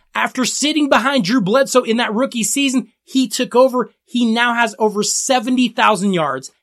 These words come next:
He has five hundred and seventeen touchdowns. He's completed sixty-four percent of his passes. Tom Brady has a knack for making sometimes kind of average looking receivers look really, really good when they're playing with him.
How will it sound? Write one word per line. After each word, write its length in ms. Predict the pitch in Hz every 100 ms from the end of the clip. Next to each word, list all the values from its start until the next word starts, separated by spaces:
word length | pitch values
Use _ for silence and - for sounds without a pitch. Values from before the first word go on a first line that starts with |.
| _
He 120 | 240
has 160 | 226 -
five 420 | _ 240 262 247
hundred 240 | 247 240
and 100 | 214
seventeen 520 | - 233 202 180 202
touchdowns. 520 | 190 262 - 247 233 - _ _
He's 280 | - 226 -
completed 480 | 220 - 226 196
sixty-four 800 | - - 262 - 240 208 233 226
percent 360 | 220 202 208 175
of 40 |
his 120 | 147
passes. 500 | - 247 226 220 208 - _ _ _
Tom 280 | 180 247 269
Brady 320 | 190 226 190
has 260 | 160 175 170
a 100 | 156
knack 500 | 143 165 139 - _ _ _ _ _ _
for 120 | 202
making 500 | 175 185 254 - 220
sometimes 880 | - 262 330 311 339 320 311 254 - _ _ _ _
kind 180 | 294 277
of 60 | -
average 340 | 269 311 214
looking 260 | 247 262 247
receivers 580 | 202 - 320 294 208 - _ _ _
look 180 | 185 -
really, 400 | 160 196 233 151
really 420 | 131 180 196 113 -
good 260 | 208 127 -
when 100 | 151
they're 100 | 139
playing 220 | - 165
with 100 | 110
him. 220 | 156 143